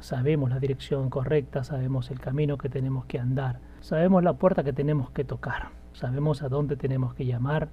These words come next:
para encontrar la dirección que es correcta, exacta, auténtica, verídica, genuina, verdadera. Gracias porque cada día, Señor, nos permites aprender más de ti, conocerte más.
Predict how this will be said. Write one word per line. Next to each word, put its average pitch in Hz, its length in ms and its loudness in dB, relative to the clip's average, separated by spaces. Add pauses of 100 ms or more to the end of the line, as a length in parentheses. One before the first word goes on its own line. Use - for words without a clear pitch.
(280)
para 151 160 0
encontrar 151 340 2
la 156 100 6
dirección 147 720 4
que 135 160 0
es - 260 -8
correcta, 143 500 -2
exacta, 143 640 -6
auténtica, 135 720 0
verídica, 139 680 -2
genuina, 143 920 0
verdadera. 135 800 0 (380)
Gracias 151 480 4
porque 139 640 -2
cada 151 280 8
día, 156 240 6
Señor, 156 480 4 (380)
nos 147 320 4
permites 165 720 4 (260)
aprender 147 440 2
más 131 200 0
de 151 60 -2
ti, 170 380 0 (480)
conocerte 131 640 0
más. 156 480 2